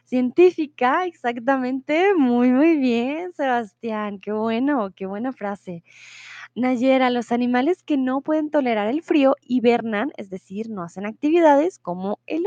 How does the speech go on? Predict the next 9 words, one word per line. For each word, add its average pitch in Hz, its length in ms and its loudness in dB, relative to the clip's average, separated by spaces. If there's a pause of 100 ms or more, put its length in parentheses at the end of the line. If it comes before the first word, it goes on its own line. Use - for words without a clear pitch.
oso". 214 300 -6 (540)
Exactamente, 269 840 -2
como 220 240 -8
dice 262 220 -2
Sebastián, 311 580 -4
es 302 120 -4
la 294 120 -2
disminución 233 600 -8
general 220 460 -8